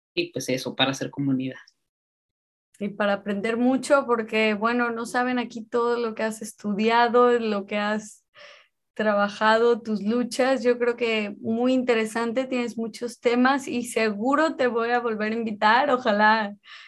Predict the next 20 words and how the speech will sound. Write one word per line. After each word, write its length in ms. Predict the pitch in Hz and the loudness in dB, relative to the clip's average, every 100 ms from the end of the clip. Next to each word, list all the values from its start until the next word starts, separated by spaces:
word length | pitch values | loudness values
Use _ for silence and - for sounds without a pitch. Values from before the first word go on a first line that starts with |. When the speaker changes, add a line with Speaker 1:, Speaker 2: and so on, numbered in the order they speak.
| - | -10
Speaker 2:
quieras 320 | - 226 247 247 | 0 4 4 2
participar 920 | 240 208 240 226 208 220 240 285 285 | 0 0 -4 -6 2 6 6 6 4
con 160 | 277 262 | 0 0
otros 380 | 247 262 277 | 0 2 2
temas 540 | - 285 285 294 359 - | 4 6 8 6 4 0
para 420 | - 254 233 226 | 0 2 4 2
igual 460 | 220 220 233 240 220 _ _ _ _ _ | 0 0 0 0 -8 _ _ _ _ _
tercera 520 | - 208 202 233 240 | -2 0 2 2 2
temporada, 840 | 240 233 208 208 208 214 226 233 247 | 0 0 0 2 6 6 6 2 -2
si 240 | 247 208 | -4 -6
todo 260 | 214 220 226 | -4 -2 -2
sale 280 | 226 220 | -2 -2
bien. 340 | 214 208 240 311 - _ _ _ _ | 0 0 0 -4 -8 _ _ _ _
Así 260 | - - 202 | -16 -12 -12
que 520 | - 202 196 220 - _ _ _ - - - _ _ _ | -8 -8 -8 -10 -14 _ _ _ -20 -20 -20 _ _ _
Speaker 1:
La 120 | 147 | -2
que 80 | 147 | 0
mira 220 | 156 170 | 2 2
que 80 | 185 | 2
me, 320 | 180 160 - | 4 2 0